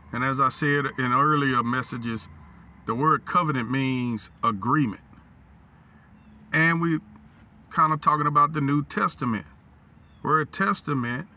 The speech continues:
it means a person's will.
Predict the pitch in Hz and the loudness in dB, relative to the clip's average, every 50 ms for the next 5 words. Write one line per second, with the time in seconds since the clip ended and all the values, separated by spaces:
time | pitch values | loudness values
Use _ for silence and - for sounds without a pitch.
0 | - - - - - - - - - - - - - - - - 139 139 131 135 | -20 -20 -20 -20 -20 -20 -20 -20 -20 -20 -20 -20 -20 -20 -12 -4 -4 -2 0 0
1 | 143 147 147 143 143 139 135 127 131 135 - - _ - _ - _ _ _ 127 | 0 2 2 2 2 0 0 -2 -4 -8 -12 -18 _ -20 _ -20 _ _ _ -6
2 | 117 - - 151 156 156 - - 139 127 110 104 104 110 117 143 202 220 170 120 | -6 -2 0 2 2 2 2 0 -2 -2 -4 -4 -6 -2 0 2 2 2 2 2
3 | 98 - - | 0 -4 -8